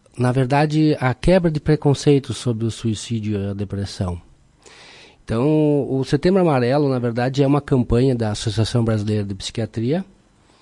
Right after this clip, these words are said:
juntamente com o Conselho Federal de Medicina, sendo que o dia, o dia D foi o dia dez de setembro, que é o Dia Mundial da Prevenção do Suicídio. Doze mil suicídios ano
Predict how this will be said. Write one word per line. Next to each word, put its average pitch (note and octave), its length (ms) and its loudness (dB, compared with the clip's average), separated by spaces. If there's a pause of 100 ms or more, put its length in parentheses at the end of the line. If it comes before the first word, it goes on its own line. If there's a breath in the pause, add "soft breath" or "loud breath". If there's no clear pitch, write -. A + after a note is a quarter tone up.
(360 soft breath)
juntamente B2+ 500 2
com - 140 -16
o - 20 -20
Conselho A2+ 460 0
Federal G#2+ 360 -4
de G#2 120 -4
Medicina, A#2+ 680 -2 (880)
sendo D#3 260 4
que D3 400 6 (140)
o C#3 100 4
dia, C3 800 4 (480 loud breath)
o C3 60 0
dia E3 180 6
D D#3 220 4
foi D#3 240 4
o C#3+ 40 6
dia C#3 200 4
dez C3+ 520 2 (240)
de G2 120 -12
setembro, G#2 580 -4 (960 soft breath)
que - 80 -4
é G#2+ 40 0
o A2 40 0
Dia A#2 160 2
Mundial C3+ 560 8
da B2+ 120 0
Prevenção A2+ 580 0
do G#2+ 140 -2
Suicídio. G2+ 640 -6 (220)
Doze F3+ 400 8
mil E3+ 300 6
suicídios D3 840 0 (200)
ano C#3 400 4